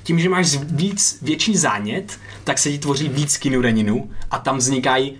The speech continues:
ty toxické látky pro naše tělo. Když ho nemáš zvýšený, tak máš normálně kynureninu a vznikají normální látky v tom,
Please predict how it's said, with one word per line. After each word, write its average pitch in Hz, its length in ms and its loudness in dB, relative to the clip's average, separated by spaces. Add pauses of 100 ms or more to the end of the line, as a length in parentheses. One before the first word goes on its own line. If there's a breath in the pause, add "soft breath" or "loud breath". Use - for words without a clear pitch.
ty 127 120 0
toxické - 580 -2
látky 120 260 0
pro 120 160 0
naše 117 200 2
tělo. 92 240 -2 (140 loud breath)
Když 123 160 2
ho 131 60 4
nemáš 123 320 4
zvýšený, 190 500 0 (120)
tak 135 120 0
máš - 220 2
normálně 139 480 2
kynureninu 208 640 4
a - 60 -2
vznikají 139 340 2
normální 120 640 2 (100)
látky 110 400 0
v - 60 -10
tom, 110 140 2